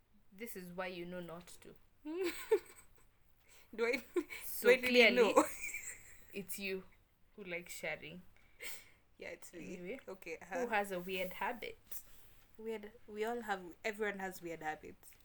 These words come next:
Speaker 2: What's, what's your weird habit?
Speaker 1: Yeah, I don't know.
Speaker 2: Let me see, what's your weird habit?
Speaker 1: Okay.
Speaker 2: Uh, weird habit. Do you think I have a weird habit?
Speaker 1: Probably.
Speaker 2: What, do you know it?
Speaker 1: No.
Speaker 2: Or you can't think of anything?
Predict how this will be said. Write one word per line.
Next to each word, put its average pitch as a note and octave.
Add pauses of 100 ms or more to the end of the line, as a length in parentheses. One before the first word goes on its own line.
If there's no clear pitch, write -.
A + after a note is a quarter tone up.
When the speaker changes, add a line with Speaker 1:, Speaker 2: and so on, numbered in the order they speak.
(720)
Speaker 2:
What's, G3+
what's F#3+
your D#3+
weird D#3
habit? F#3
Speaker 1:
Yeah, B3+
I F3
don't G3
know. F#3+
Speaker 2:
Let F#3
me D#3+
see, D3+
what's D#3
your C#3+
weird C#3+
habit? - (120)
Speaker 1:
Okay. - (540)
Speaker 2:
Uh, E3 (520)
weird F3 (120)
habit. D3 (1300)
Do G3
you F#3+
think F#3
I F3+
have F#3
a F#3
weird F#3
habit? F3+ (160)
Speaker 1:
Probably. A3 (120)
Speaker 2:
What, F#3+ (160)
do G3
you G3+
know F#3+
it? E3+ (200)
Speaker 1:
No. F#3+ (100)
Speaker 2:
Or F3+
you F3+
can't G3
think F#3
of F3
anything? F#3